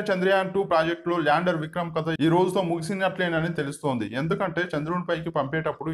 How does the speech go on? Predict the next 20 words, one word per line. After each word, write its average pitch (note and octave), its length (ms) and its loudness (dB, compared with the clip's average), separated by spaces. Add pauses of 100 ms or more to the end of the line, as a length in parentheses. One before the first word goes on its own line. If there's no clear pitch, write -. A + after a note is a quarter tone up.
ఇది D3+ 200 -6
పద్నాలుగు D#3+ 480 0
రోజులు D3 260 -8
మాత్రమే C#3+ 420 -2
బతుకుతుందనే C3 640 -4
అంచనాతో C#3 480 -2 (460)
శాస్త్రవేత్తలు D3 720 2
పంపించారు. A#2+ 520 -2 (440)
సెప్టెంబర్ F#3+ 500 0 (140)
ఏడు F#3 240 2
ఉదయం E3+ 260 0 (100)
ఒకటిన్నర E3 460 -2
నుంచి D#3+ 300 -2
రెండున్నర D3+ 460 -2
మధ్య D#3 280 0 (460)
విక్రమ్ F3+ 420 2
ల్యాండర్ E3 400 4
ల్యాండింగ్ E3+ 440 2
అవ్వాల్సి E3 320 2 (100)
ఉండగా D3+ 280 2